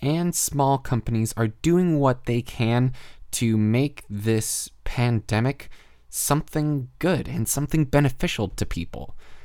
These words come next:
Let's start with the very big companies. K T L A five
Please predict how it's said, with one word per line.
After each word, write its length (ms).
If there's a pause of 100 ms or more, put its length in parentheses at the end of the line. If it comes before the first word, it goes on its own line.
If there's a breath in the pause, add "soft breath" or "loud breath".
(160 soft breath)
Let's 200
start 320
with 240
the 100
very 360 (120)
big 300
companies. 800 (560 soft breath)
K 260
T 300
L 240
A 160
five 680